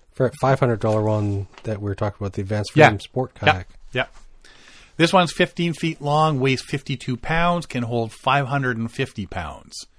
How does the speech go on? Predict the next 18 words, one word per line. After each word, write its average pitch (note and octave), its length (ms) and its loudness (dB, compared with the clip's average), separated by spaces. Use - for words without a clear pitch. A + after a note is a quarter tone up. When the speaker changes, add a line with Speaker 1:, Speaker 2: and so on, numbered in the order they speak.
Speaker 2:
Great B2+ 300 2
for A#2+ 140 -2
camping D3+ 500 -2
and A#2+ 140 -2
fishing. C#4+ 460 -8
Drop C3 400 4
stitch - 460 -6
rigid A2 600 -2
floor. E3+ 680 -2
Open G3+ 580 4
or A#3 380 2
closed A#2 640 2
cockpit - 560 -4
styles, G#2+ 640 -4
so - 140 0
you B2+ 100 6
can A#2+ 380 0
choose A#2 420 0